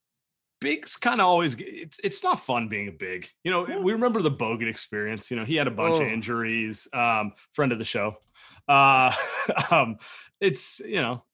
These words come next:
Speaker 1: shocking. The most physical position on the court leaves you a little more, uh,
Speaker 2: Yeah.
Speaker 1: exposed to
Speaker 2: Yeah.
Speaker 1: injuries.
Speaker 2: Yeah.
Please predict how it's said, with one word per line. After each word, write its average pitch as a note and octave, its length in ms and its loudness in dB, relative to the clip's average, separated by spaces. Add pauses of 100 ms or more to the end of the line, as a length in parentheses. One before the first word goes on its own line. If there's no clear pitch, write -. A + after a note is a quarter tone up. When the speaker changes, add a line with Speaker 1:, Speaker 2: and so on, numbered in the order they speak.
(140)
Speaker 1:
shocking. D3 560 4
The C#3 80 0
most D3 340 2
physical D3+ 380 2
position A#2+ 640 0 (100)
on B2 140 0
the B2 80 0
court B2 460 0 (480)
leaves B2+ 420 2
you B2 120 4
a - 20 4
little A#2+ 540 4
more, A2+ 560 2
uh, A2 160 0
Speaker 2:
Yeah. G#2+ 100 -2
Speaker 1:
exposed C3 680 -2 (100)
to D#3 100 -6
Speaker 2:
Yeah. B2 60 0
Speaker 1:
injuries. G2 520 -4 (180)
Speaker 2:
Yeah. D#4 120 -4